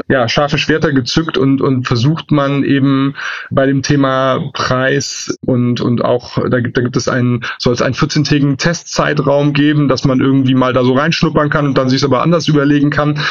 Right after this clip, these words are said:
Das gibt's ja beim Psychotherapeuten auch nicht, wenn ich bei der Sitzung sage, war und sage, hm, also die Person,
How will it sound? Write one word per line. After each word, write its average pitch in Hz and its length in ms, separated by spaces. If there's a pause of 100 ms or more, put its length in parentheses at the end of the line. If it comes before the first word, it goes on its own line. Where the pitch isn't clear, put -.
(160)
Das 123 200
gibt's - 540
ja 139 320
beim 135 280
Psychotherapeuten 147 760
auch 160 140
nicht, 151 180
wenn 131 120
ich 123 80
bei 131 120
der 127 120
Sitzung 135 320
sage, 131 560
war 135 240
und 131 100
sage, 135 380 (140)
hm, 127 500
also 131 360
die 127 220
Person, 139 580